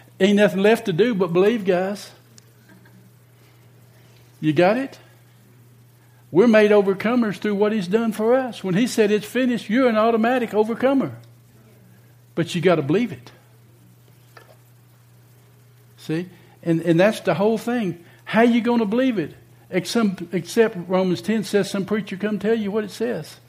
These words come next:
How you gonna believe except somebody tell you?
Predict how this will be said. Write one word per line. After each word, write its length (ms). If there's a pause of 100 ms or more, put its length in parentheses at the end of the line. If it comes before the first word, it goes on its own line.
(460)
How 120
you 140
gonna 200
believe 280
except 260
somebody 360
tell 220
you? 180